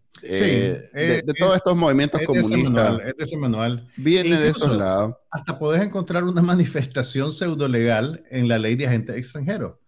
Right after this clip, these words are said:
Speaker 1: La ley de agente, de agente
Speaker 2: Claro, ya es
Speaker 1: extranjero
Speaker 2: una expresión de, de
Speaker 1: es
Speaker 2: este,
Speaker 1: una
Speaker 2: de
Speaker 1: expresión de eso, pues, es decir,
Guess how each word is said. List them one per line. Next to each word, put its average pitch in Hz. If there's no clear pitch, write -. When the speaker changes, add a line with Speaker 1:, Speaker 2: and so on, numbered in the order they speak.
Speaker 1:
La 123
ley 120
de 131
agente, 156
de 151
agente 160
Speaker 2:
Claro, 170
ya 156
es 175
Speaker 1:
extranjero 185
Speaker 2:
una 175
expresión 139
de, 117
de 110
Speaker 1:
es 113
Speaker 2:
este, 151
Speaker 1:
una 156
Speaker 2:
de 165
Speaker 1:
expresión 120
de 151
eso, 110
pues, 147
es 120
decir, 156